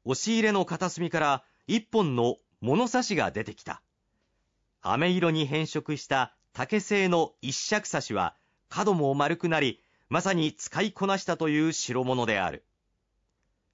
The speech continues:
昭和三十一年、私が洋服屋に弟子入りした時から、クジラ尺の差しは強制して使わされた。私たちの年代は、学校ではメートルを使い、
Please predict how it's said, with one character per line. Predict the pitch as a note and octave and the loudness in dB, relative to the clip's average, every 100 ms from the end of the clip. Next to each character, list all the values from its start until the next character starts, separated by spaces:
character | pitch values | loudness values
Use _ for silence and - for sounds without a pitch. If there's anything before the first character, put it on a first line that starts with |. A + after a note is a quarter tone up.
| - | -12
昭 | - C#3+ D#3 | -2 2 2
和 | C3+ | 2
三 | - F3 D#3 | 0 -4 -2
十 | B2 A2+ | -2 -2
一 | A2+ C3 | -2 -4
年、 | G2 D2 _ _ _ _ | -6 -8 _ _ _ _
私 | - C3+ F#3+ G3 | -6 -2 -2 0
が | F#3 E3+ | 0 0
洋 | E3 G3+ | 2 2
服 | F#3+ - | 0 -4
屋 | F3 | -2
に | F3 E3+ | 0 0
弟 | D3+ | 0
子 | D3 F#3+ | -2 -4
入 | F#3 | -4
り | F3+ | -4
し | |
た | - | -4
時 | F3 F3 - | -2 -4 -2
か | C3+ | 0
ら、 | A2+ - _ _ _ | 0 -2 _ _ _
ク | - D#3+ | -6 0
ジ | A3+ | 2
ラ | A3+ | 2
尺 | F#3+ E3 | 0 -2
の | C3+ | -2
差 | A#2+ A#2+ | -2 -4
し | - | -2
は | A#2+ F#2 _ _ | -2 -2 _ _
強 | - D#3 G#3+ | -2 0 0
制 | - G#3+ | 0 0
し | G3 | 0
て | - F#3+ | 0 0
使 | - - A#2+ | -2 -4 0
わ | A#2+ | 0
さ | A#2 | -2
れ | G2 | -4
た。 | F#2 - _ _ _ _ _ _ _ _ _ _ _ - | -6 -12 _ _ _ _ _ _ _ _ _ _ _ -6
私 | C#3 B3 B3+ | -2 0 0
た | G#3+ | -2
ち | - | -2
の | C#3 | 0
年 | B2+ B2+ | 0 0
代 | A#2+ | 2
は、 | A2+ G#2+ - _ - | 2 2 -2 _ -12
学 | G#2+ D#3 - | -6 -6 -2
校 | A3 A3+ | 0 4
で | G#3+ | 4
は | D3 | 2
メ | B2 D3 | 2 -2
ー | |
ト | D3 | 0
ル | D3 | 0
を | C3 | 0
使 | A#2+ - A#2+ | -2 -4 -2
い、 | A2+ - | -2 -4